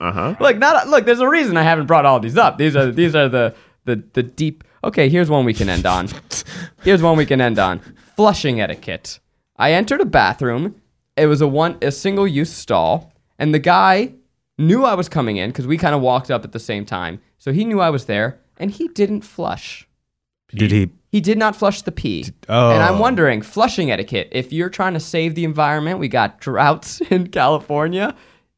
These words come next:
Speaker 2: is it okay to not flush because you know that the person after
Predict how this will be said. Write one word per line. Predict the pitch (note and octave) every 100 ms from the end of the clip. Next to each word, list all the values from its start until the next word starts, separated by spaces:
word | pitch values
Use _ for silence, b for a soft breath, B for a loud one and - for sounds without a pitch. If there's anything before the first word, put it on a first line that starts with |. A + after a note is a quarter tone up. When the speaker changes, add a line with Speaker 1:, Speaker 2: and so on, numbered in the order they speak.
| -
Speaker 2:
is | D#3
it | F3+
okay | F#3 G3 A#3+ C#3 C#3 E3+ _
to | -
not | E3 D#3+ -
flush | - - C#3 -
because | C#3+ C#3 B2+
you | C#3+
know | B2+
that | A#2+ B2+
the | C#3
person | - C3+ D#3
after | B2+ G2+ - G2+ G#2